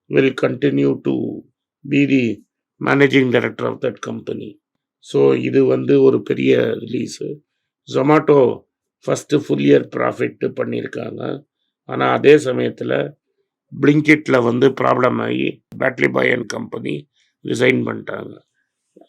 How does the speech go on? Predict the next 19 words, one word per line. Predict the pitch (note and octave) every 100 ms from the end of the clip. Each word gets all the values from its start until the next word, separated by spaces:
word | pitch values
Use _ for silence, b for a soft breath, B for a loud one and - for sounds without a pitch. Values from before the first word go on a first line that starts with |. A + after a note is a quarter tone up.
| _
இந்த | C#3+ C3 B2
ப்ராஃபிட்டுங்கிறது | - C#3+ D3 D3+ D3 C3+ B2+ A#2+ B2+ D3+ D3+ _ _ _ -
பிளாட்ஃபார்ம் | C3+ C#3+ - C#3+ B2+
ஃபீஸ்லேருந்து | B2+ B2 - B2+ B2
வருது. | A2+ A2 A#2 C3 D3+ _ _ _ _ _ -
அதை | C3+ C3
பெருசா | C3 C#3 C3+ - C#3+ C3
வந்து | A#2+ A#2+ C#3 C3+ A#2+ - _ _ _ _
ஸ்கேல் | - - D3+ C#3+
அப் | C#3 -
பண்ண | A2+ A#2+
முடியாது. | A#2 A2+ A2 G#2 A#2 A#2 - _ _ _ _ -
வேல்யூவேஷன் | C3 C#3 D3 C#3+ C3 - A#2+ A2+
வந்து | A2 A2+ A#2+ C3+ D3+ D#3 -
பெருசா | C#3 C#3 B2+ C#3 B2+ A2 - _ - C#3+
growth | C3 C3 C3
இருக்காது. | C3 - - G#2 G2 - - _ _ _ _ _
Zomato | B2 B2+ C3+ D3 D3 C#3+ C3 A#2+
Payments | - C#3+ C#3 C#3